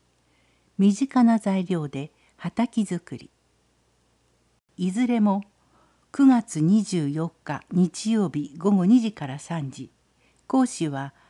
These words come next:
博物館実習生。定員は先着六人。費用は無料。なお、すべて未就学児は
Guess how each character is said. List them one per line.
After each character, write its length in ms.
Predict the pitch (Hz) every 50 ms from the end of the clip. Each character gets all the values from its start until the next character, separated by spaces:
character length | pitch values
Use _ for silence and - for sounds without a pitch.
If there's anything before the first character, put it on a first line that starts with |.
| _ _
博 320 | - - 185 _ - 262
物 260 | 226 254 240 - -
館 240 | _ - 156 143 135
実 160 | 135 147 170
習 300 | 175 - - - 214 202
生。 340 | 156 - - - 110 101 _ _ _ _ _ _ _ _ _ _ _ _ _ -
定 80 | 226
員 380 | 240 240 233 226 214 208 196 175
は 200 | 165 165 170 165
先 360 | - - - 220 240 254 269
着 340 | 262 - 220 - - 190 165
六 260 | 151 147 - - 196
人。 220 | 143 120 139 139 _ _ _ _ _ _ _ _ _ _
費 160 | - 254 262 262
用 240 | 254 214 180 156
は 140 | 135 117 110
無 140 | 120 127 131
料。 280 | 120 117 113 107 - _ _ _ _ _ _ _ _ _ _ _ _ _ _ _ _ _ _ _ -
な 240 | 196 208 202 180 156
お、 100 | 165 _ _ _ _ _ _ _
す 220 | - - 262 240
べ 160 | 233 214 190
て 240 | _ - 147 - _ _ _
未 300 | - 175 180 - - -
就 80 | 220 220
学 300 | 208 202 208 202 - 180
児 140 | 151 151 151
は 200 | 139 135 147